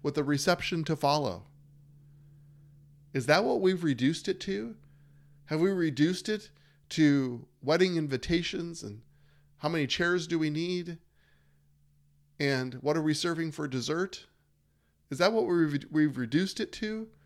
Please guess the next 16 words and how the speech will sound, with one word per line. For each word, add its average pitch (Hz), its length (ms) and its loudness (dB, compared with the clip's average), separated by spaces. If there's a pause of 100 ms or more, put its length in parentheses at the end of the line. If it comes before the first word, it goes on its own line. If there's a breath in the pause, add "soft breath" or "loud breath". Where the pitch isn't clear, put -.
(240 soft breath)
I 147 60 0
refuse 208 600 2
to 180 120 0
let 135 220 2
that 123 180 -2
happen. 139 440 -8 (1800 soft breath)
And 147 100 -2
I 160 300 2 (140)
submit 165 640 4
that 143 240 -4
to 139 140 -4
you 147 380 -2
and 110 120 -4
to 147 100 -10
your 165 280 -2
families 165 680 -6